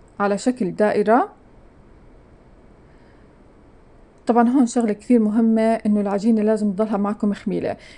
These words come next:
يعني، آه، ما ترقوها كثير. هلا هون بحطها على صينية الخبز. بالنسبة لصينية الخبز هون أنا فرشتها ورق زبدة. في حال مش متوفر عندكم ورق الزبدة ممكن تدهنوا، آه، صينية الخبز بطبقة خفيفة من الزيت النباتي،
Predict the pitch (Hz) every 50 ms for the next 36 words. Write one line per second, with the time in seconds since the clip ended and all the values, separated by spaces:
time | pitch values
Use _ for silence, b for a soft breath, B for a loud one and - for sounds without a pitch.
0 | B - - 214 214 214 220 214 220 220 220 - - - 214 202 202 202 233 247
1 | 247 240 196 180 - 185 190 185 208 - - - - - - - - _ _ -
2 | - - - - _ - - - - - - - _ - - - - - - _
3 | - - - - - - - - - b b b b b b b - - 254 247
4 | 240 202 220 190 185 175 196 - 233 226 - 220 202 196 202 196 202 196 190 190
5 | - 214 214 214 208 - 190 - - 220 202 190 226 240 254 247 - 202 196 220
6 | 220 - 214 190 196 190 - 214 214 214 214 208 185 - 220 202 202 190 - 220
7 | 208 196 - - 208 214 202 - 202 196 214 208 - - 190 180 190 202 202 -
8 | 202 175 190 175 170 170 202 220 269 403 453 B B B B B B B B B
9 | B B - - 240 226 - - 202 180 175 - 190 - - 208 208 226 220 220
10 | 202 208 214 208 - - 208 208 214 214 214 - 220 185 - 220 196 185 185 214
11 | 214 220 214 - - 202 - 233 220 - - 214 202 196 196 196 202 196 - 196
12 | 190 190 185 - 220 214 220 214 - 202 185 - - 214 196 214 202 190 175 185
13 | 185 - 220 220 220 220 - 190 - - 190 - 226 214 - 185 180 180 180 175
14 | - 226 233 - 220 208 208 196 214 214 208 214 - 254 370 494